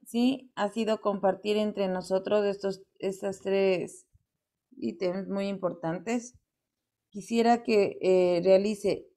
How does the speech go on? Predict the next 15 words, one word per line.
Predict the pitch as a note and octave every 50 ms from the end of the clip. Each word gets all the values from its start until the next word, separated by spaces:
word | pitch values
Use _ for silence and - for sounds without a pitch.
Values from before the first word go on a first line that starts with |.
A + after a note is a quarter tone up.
| _ _ _ _ _ _ _ _ _ _ _ _ _ _ _ _ _ _ _ _ _ _
personal, | - G#3 G#3 G#3 G3+ - G3+ F#3+ G3 G#3 G#3+ A3 G#3 F#3
usted | F3 E3+ - G#3 G#3 G3+ G3
solito, | - F#3+ F3+ F3 F#3 F#3+ F#3 - D3 C#3
¿no? | C#3+ D#3+ F#3+ A#3 A#3 - _ _ _ _
La | - F#3 F#3+
actividad | F#3 F#3+ - G#3 G3+ G3+ G#3 G3 A3
uno | A#3+ B3 B3+ B3+
y | A#3+ G3
dos | G#3+ G#3+ A#3+ D4 D4+ - - - -
de | F#3 F#3+ F#3+
la | F3+ F3+ F3+ F3
página | F3+ F3+ F#3 F#3 F#3+ G3 G3 F#3+ F3+
noventa | F3+ F3 E3 E3 D#3+ D#3+ D#3 - D3
y | C#3+ C#3 C#3+
tres | - D#3+ F3+ A3+ C4 B3+ - -